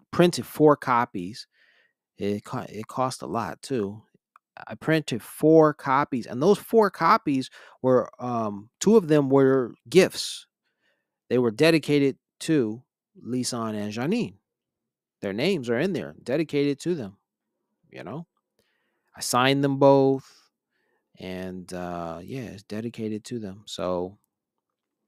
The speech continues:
and they looked, they looked inside, and they were, and, and Lisan was like, "Ooh, okay." She's like, "I'm gonna, we're gonna read that. Yeah, yeah, you got it.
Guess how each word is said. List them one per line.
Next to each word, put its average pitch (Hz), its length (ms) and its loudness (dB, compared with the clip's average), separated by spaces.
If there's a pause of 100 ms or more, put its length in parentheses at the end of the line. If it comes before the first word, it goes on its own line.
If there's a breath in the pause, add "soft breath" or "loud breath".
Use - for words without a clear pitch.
(1600)
and 101 560 -4
they 113 160 -2
looked, 165 420 0 (140)
they 110 80 -6
looked 135 260 -6
inside, 143 460 -4
and 123 120 -4
they 120 100 -4
were, 113 320 -4
and, 98 300 -10
and 101 340 -8
Lisan 123 480 -4
was 107 180 -10
like, 95 420 -16
"Ooh, 160 300 4 (360)
okay." 175 440 -8 (680)
She's - 240 -18
like, 107 220 -6 (220)
"I'm 117 100 -10
gonna, 123 180 -4
we're 117 180 -6
gonna 131 180 -2
read 127 220 0
that. - 260 -12
Yeah, 120 240 -12 (180)
yeah, 113 200 -14
you 101 180 -12
got 113 240 -14
it. - 100 -20